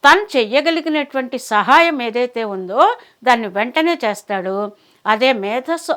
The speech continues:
అనుస్థితి వ్యక్తులైతే ఏం చేస్తారంటే, ఓహో, ఈ ముష్టివాడా, ఈ, ఈ వీధిలో ఇంతమంది ముష్టివాళ్ళు ఉన్నారా? అయితే పక్క వీధిలో ఎంతమంది ముష్టివాళ్ళు ఉంటారు?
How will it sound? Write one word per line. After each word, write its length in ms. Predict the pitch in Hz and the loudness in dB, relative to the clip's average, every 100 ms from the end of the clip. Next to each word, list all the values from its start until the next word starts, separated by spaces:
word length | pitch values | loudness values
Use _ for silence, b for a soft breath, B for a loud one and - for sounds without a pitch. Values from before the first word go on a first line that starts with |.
| 220 | -4
అనుస్థితి 440 | 226 233 233 214 | -6 -10 -14 -12
వ్యక్తులైతే 640 | 196 202 208 311 285 254 233 202 | -8 -8 -8 -4 -4 -2 -4 -6
ఏం 80 | 202 | -6
చేస్తారంటే, 680 | 208 208 196 185 180 175 190 214 220 b b b b b b b - | -6 -6 -8 -8 -8 -6 -4 -4 -4 b b b b b b b 0
ఓహో, 300 | 247 247 262 202 196 | 0 2 2 2 -2
ఈ 20 | 262 | -4
ముష్టివాడా, 720 | 240 226 - 277 233 196 208 196 160 _ _ _ - | -4 -8 -6 0 0 2 0 0 -4 _ _ _ -10
ఈ, 360 | 254 311 349 - | -2 0 0 -4
ఈ 260 | 220 254 339 | -8 -4 -2
వీధిలో 640 | 311 277 220 196 226 370 - B - | -2 -4 -4 -2 0 0 -2 B -10
ఇంతమంది 500 | 247 269 254 247 330 | -8 -4 -4 -4 -4
ముష్టివాళ్ళు 560 | 285 247 240 233 247 | -6 -6 -2 -2 -2
ఉన్నారా? 560 | 214 185 180 185 190 175 - b b b b - | -4 -6 -6 -2 -2 -4 -12 b b b b -2
అయితే 260 | 247 254 | 0 0
పక్క 320 | 349 240 - | 2 2 0
వీధిలో 360 | 302 302 294 339 | -4 -2 -2 0
ఎంతమంది 500 | 294 214 240 269 302 | -2 -2 -6 -8 -8
ముష్టివాళ్ళు 540 | 277 - 233 233 240 | -8 -10 -2 -2 -2
ఉంటారు? 520 | 220 190 190 190 185 | -8 -8 -6 -6 -8